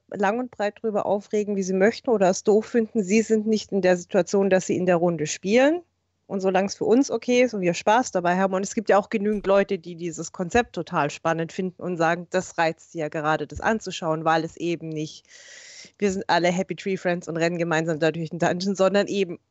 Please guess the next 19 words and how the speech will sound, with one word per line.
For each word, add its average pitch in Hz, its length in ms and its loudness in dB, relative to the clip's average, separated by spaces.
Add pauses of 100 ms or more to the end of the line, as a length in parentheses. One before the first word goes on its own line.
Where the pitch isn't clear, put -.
(420)
wie 214 220 0
gesagt, 240 240 0
dieses 202 260 -6
Intrigenspiel, 233 640 -2
was 208 160 2
wir 214 80 4
am 185 80 -2
Anfang 202 260 -2
gesagt 196 240 0
haben, 208 140 -2
"Och, 220 180 2
haben 214 120 -2
wir 208 100 2
nicht 220 160 -4
so, 214 520 0
nicht 220 200 0
so 247 100 4
Interesse 214 460 0
dran." 202 300 2